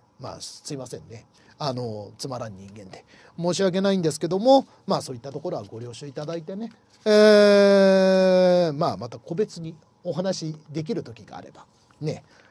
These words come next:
えー、その時は、まあ、個別だからいいってわけじゃないんだけどね。えー、ちょ、ちょっと話しちゃうかもしんないけどね。えー、って言うと、西尾さんに怒られるから、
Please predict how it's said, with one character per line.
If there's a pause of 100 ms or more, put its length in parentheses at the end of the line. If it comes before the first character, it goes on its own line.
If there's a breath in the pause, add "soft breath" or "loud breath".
え (2750)
ー、
そ
の
時
は、 (800)
ま
あ、
個
別
だ
か
ら
い
い
っ
て
わ
け
じ
ゃ
な
い
ん
だ
け
ど
ね。 (340 loud breath)
え
ー、
ち
ょ、
ち
ょ
っ
と
話
し
ち
ゃ
う
か
も
し
ん
な
い
け
ど
ね。 (300 loud breath)
え
ー、
っ
て
言
う
と、
西
尾
さ
ん
に
怒
ら
れ
る
か
ら、